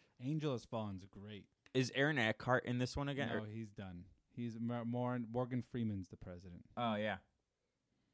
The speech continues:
Speaker 1: But, um, but Jerry does a good job. Rick Wahl, the director, did a great job. Like, that comes out in August, and then, and then we have coming later in the fall, Rambo: Last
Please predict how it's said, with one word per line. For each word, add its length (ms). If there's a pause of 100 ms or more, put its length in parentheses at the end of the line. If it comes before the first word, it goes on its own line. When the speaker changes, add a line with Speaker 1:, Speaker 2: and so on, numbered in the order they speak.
(600)
Speaker 1:
But, 280
um, 540 (200)
but 200
Jerry 240
does 180
a 60
good 240
job. 400
Rick 240
Wahl, 140
the 60
director, 280
did 140
a 20
great 180
job. 120
Like, 160
that 140
comes 200
out 100
in 140
August, 340
and 80
then, 160 (640)
and 120
then 140
we 120
have 300
coming 360
later 260
in 80
the 60 (140)
fall, 420 (340)
Rambo: 840
Last 580